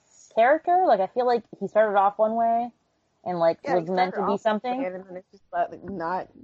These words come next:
Speaker 2: there.
Speaker 1: Yeah. And, and so now I'm like, "Okay, Brandon." So I don't know. Maybe, maybe that's, like, part of an arc or something that we'll see. Or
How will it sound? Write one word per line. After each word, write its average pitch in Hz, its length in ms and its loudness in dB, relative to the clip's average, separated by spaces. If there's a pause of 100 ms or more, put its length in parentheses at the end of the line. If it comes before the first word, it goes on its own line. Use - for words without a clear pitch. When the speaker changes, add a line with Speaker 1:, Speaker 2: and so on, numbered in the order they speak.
Speaker 2:
there. 156 560 -8 (300)
Speaker 1:
Yeah. 214 460 2 (360)
And, 220 200 -8 (240)
and 226 120 -8
so 254 80 -8
now 247 200 2
I'm 254 100 -2
like, 247 260 0
"Okay, 427 320 -2
Brandon." 320 580 0 (240)
So - 160 -4
I 233 60 4
don't 196 100 -2
know. 147 140 -8
Maybe, 208 180 -6
maybe 240 240 -4
that's, 220 220 -6
like, 185 140 -8 (100)
part 175 200 -6
of 170 60 -4
an 165 80 -8
arc 127 240 -14
or - 80 -20
something 131 320 -18
that 101 140 -16
we'll - 180 -14
see. 147 300 -10
Or 220 480 0